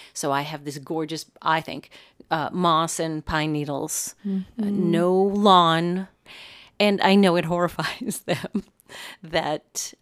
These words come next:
Speaker 1: I am not gonna do, I'm not cutting down my trees. I'm
Speaker 2: Mm-hmm.
Speaker 1: not gonna try to look like you all look.
Speaker 2: Mm-hmm.
Speaker 1: Some
Speaker 2: Look at you.
Speaker 1: Yeah.
Speaker 2: Now, they're not in the lines now, Nancy.
Speaker 1: Well,
Speaker 2: You're breaking out.
Speaker 1: but I think the, but, but when there's a cause, like, to me, my
Speaker 2: Yeah.
Speaker 1: trees,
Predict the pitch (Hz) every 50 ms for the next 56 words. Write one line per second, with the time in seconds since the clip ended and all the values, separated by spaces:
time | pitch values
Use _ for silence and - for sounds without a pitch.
0 | _ _ _ 160 160 170 180 185 190 208 214 214 202 190 202 220 226 202 202 196
1 | 185 - 208 202 208 208 185 170 220 - - 202 208 226 - _ - 294 294 285
2 | 262 262 - - 285 269 277 269 - 262 294 320 330 240 226 214 208 208 254 -
3 | - - - 233 233 233 - - 220 226 226 226 220 220 226 - _ - - _
4 | - _ - - 208 208 - - - - - 180 202 208 208 214 214 190 190 262
5 | - - - _ - - - - - 180 160 165 165 175 190 190 190 208 240 254
6 | - - 277 294 - - 370 269 - - 208 247 226 214 202 190 185 185 175 233
7 | 254 277 269 254 233 226 277 320 339 320 294 269 240 214 208 196 185 175 175 175
8 | 190 190 185 180 180 185 185 180 208 214 190 170 175 180 180 196 202 202 285 277
9 | 277 240 240 285 320 240 190 - - 240 247 233 - 262 233 226 220 214 196 180
10 | 160 143 - - 254 233 226 226 220 214 262 254 254 240 - 220 196 - - 254
11 | 254 - - _ - 247 202 - 220 233 233 247 262 262 269 247 226 220 - 190
12 | - - - 208 196 202 214 226 240 254 247 - 208 196 - - - 220 214 220
13 | 233 254 262 - 180 196 190 185 185 - - - 226 226 247 285 349 381 403 -
14 | - - - -